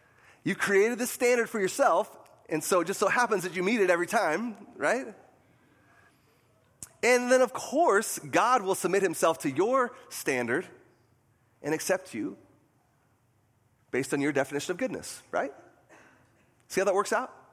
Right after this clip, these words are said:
Pretty convenient, right? Now, do you believe that? Maybe just a little bit?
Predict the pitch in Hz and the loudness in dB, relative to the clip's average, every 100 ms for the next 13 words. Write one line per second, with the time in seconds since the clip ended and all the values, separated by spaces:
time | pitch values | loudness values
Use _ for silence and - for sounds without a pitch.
0 | _ _ _ _ _ - 107 175 233 277 | _ _ _ _ _ -8 -4 -2 0 0
1 | 104 - 185 269 - _ _ _ - - | -2 -4 -4 -6 -16 _ _ _ -10 -10
2 | - - - _ _ _ _ _ _ _ | -10 -16 -20 _ _ _ _ _ _ _
3 | _ _ - - 143 131 220 208 202 247 | _ _ -20 -8 -6 -4 -4 -2 0 0
4 | 277 294 294 - - 175 214 208 - 139 | 0 -4 -10 -16 -8 -4 -4 -4 -2 0
5 | 180 214 285 | 0 0 -4